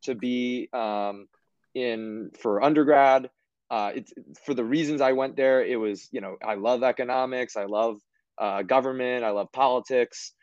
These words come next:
So that was stuff, that was the reasons why I went to Georgetown undergrad. And that's the s-,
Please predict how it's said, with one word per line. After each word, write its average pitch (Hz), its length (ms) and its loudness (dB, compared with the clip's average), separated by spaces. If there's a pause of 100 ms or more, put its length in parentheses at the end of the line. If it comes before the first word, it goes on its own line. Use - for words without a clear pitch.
(120)
So 123 180 -2
that 135 180 4
was 135 140 -4
stuff, 135 320 0
that 131 180 0
was 113 140 -6
the 113 80 -6
reasons 135 300 -4
why 127 200 2
I 127 60 2
went 123 280 -2
to 117 280 -6
Georgetown 185 600 -4
undergrad. 190 440 -2
And 127 120 -6
that's - 300 -8 (220)
the 127 40 -6
s-, - 220 -12